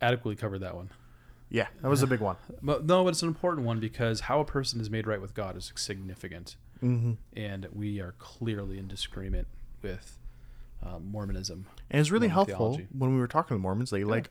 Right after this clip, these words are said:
Speaker 2: hundred percent agreed that we
Speaker 1: Yeah,
Speaker 2: were in
Speaker 1: yeah.
Speaker 2: disagreement.
Speaker 1: Again, they
Speaker 2: <laughs>
Speaker 1: were super intellectually honest. And as I said earlier, like, they were the first Mormons I engaged with where they're like, "Yeah, we don't agree on that." <laughs> I'm like, "Good, we're just not explaining things away."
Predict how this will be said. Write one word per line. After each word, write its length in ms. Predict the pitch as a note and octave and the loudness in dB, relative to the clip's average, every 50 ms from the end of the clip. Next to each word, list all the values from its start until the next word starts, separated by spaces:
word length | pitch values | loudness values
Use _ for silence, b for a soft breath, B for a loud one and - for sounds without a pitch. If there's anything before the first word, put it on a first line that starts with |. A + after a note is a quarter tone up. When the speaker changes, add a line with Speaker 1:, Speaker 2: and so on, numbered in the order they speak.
| _ - | _ -16
Speaker 2:
hundred 320 | - - - F#2 F#2+ F#2 | -6 -2 0 0 0 0
percent 280 | - G#2+ - A#2+ A2+ A#2+ | -4 -4 -2 0 0 0
agreed 320 | B2 C#3 D#3+ F3 A2+ D2 - - - | 0 0 -2 -2 -4 -4 -8 -6 0
that 180 | - G#2 G2 - | 2 2 4 4
we 60 | G#2+ | 2
Speaker 1:
Yeah, 60 | G#2 G#2 | 2 2
Speaker 2:
were 100 | G2+ G2+ | 4 2
in 80 | G2+ - | 2 2
Speaker 1:
yeah. 40 | |
Speaker 2:
disagreement. 500 | - G#3 - C3 A2+ A#2 C#3+ D#3+ C#3 - | 0 0 0 0 0 2 2 2 2 2
Speaker 1:
Again, 220 | E3+ G3 - B2+ A#2 | 2 2 2 4 4
they 100 | A#2+ A#2+ | 2 2
Speaker 2:
<laughs> 80 | A#2 | 2
Speaker 1:
were 80 | A2+ G#2 | 0 -2
super 380 | - - - - - - - - | -4 -6 -6 -6 -6 -6 -8 -6
intellectually 560 | A#2+ B2 C3+ C3 B2+ B2+ B2+ - - C3 B2 A#2 | -2 -2 0 2 2 2 0 0 0 0 0 2
honest. 380 | G#2+ C3 B2+ G#2 F#2+ - - | 2 0 0 -2 -2 -6 -6
And 160 | G#2 F#2+ G2 - B B B B B B B B B B B B B - | -8 -8 -8 -10 B B B B B B B B B B B B B -6
as 180 | - G#2+ A2+ | -4 -2 -2
I 60 | A#2 G#2+ | 0 0
said 200 | - - A#2+ G#2+ | 0 2 2 4
earlier, 320 | C3 D#3 C#3 A2+ G#2 G#2 | 6 6 6 6 4 0
like, 160 | G2+ G#2+ G#2 G#2 | -2 -4 -4 -2
they 80 | A2+ | -2
were 80 | B2 A#2 | -2 -2
the 100 | A2 F#2+ - - - | -2 -4 -8 -10 -6
first 340 | - A#2+ A#2+ B2 A#2+ - - | -2 2 2 2 2 0 0
Mormons 320 | A#2+ A#2 A#2+ B2 A#2 G#2+ | 2 2 2 2 2 0
I 100 | G#2+ G#2+ | 0 0
engaged 480 | G#2+ G#2+ G#2 G2 G#2+ G#2+ B2 C#3 - - | -2 -2 -4 -4 -2 0 0 -2 -2 -2
with 200 | G#2+ G#2 - - | -4 -4 -4 -4
where 120 | G#2+ G#2 G2+ | -4 -4 -2
they're 160 | G#2 G#2+ G#2+ | -2 -2 -2
like, 240 | G#2 G2+ G2+ - - | -2 -4 -2 2 4
"Yeah, 260 | D#3+ E3 D#3+ D#3+ D#3 - - - _ - b b b b b b b b - | 6 8 8 6 4 0 -8 -20 _ -20 b b b b b b b b -2
we 80 | C3+ | 2
don't 160 | C#3+ D#3 D#3 D#3 | 4 4 4 4
agree 280 | D3+ D3+ D#3 D#3+ F3+ | 2 0 -2 -4 -4
on 100 | D3 G#2 G2+ | -4 -4 -4
that." 180 | G#2+ G#2 - - | -4 -6 -6 -8
<laughs> 840 | - - - - - - - - - - - - - - - - | -10 -12 -14 -14 -14 -16 -16 -16 -16 -10 -6 -6 -6 -6 -6 -6
I'm 100 | D3+ C3+ | -4 -4
like, 200 | C3 B2 A#2+ - | -4 -4 -6 -4
"Good, 240 | - E3+ D#3 B2 A2+ | -2 0 0 0 0
we're 100 | A#2 B2+ | -2 -4
just 200 | B2 C3 B2 - | -6 -6 -6 -4
not 160 | C3+ C3 C3 | -4 -4 -4
explaining 480 | C3 A#2 - - - B2 C3 C3+ C3 B2+ | -4 -6 -8 -6 -4 -2 0 0 0 0
things 160 | B2 B2 A#2+ | -2 -4 -2
away." 240 | B2 B2+ A#2+ G#2 | -2 0 -2 -2